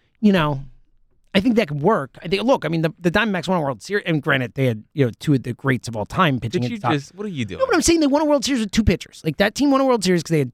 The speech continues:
Speaker 1: two pitchers who pitched great. That was it. That was the reason they won the World Series. And they had a couple guys who had some hits, you know, like Luis Gonzalez had a hit off Mo.
Speaker 2: Believe it or not, yes, that's
Speaker 1: Yeah.
Speaker 2: true. <laughs> That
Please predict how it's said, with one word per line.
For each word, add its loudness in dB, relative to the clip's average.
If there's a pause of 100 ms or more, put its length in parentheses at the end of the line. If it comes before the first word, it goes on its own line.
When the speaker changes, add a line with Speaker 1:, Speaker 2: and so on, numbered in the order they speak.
Speaker 1:
two 4
pitchers 2
who 0
pitched -2
great. -18 (200)
That -2
was 4
it. -2
That -6
was -6
the -16
reason -12
they -8
won -6
the -4
World -4
Series. -2
And -6
they -2
had 0
a -8
couple -4
guys 0
who -8
had -8
some -2
hits, -4
you 0
know, 2
like -2
Luis -6
Gonzalez -12
had -20
a -20 (680)
hit 0
off 0
Mo. 0 (580)
Speaker 2:
Believe 2
it 0
or 0
not, 2
yes, -6
that's -20
Speaker 1:
Yeah. 0
Speaker 2:
true. -12
<laughs> -12
That 4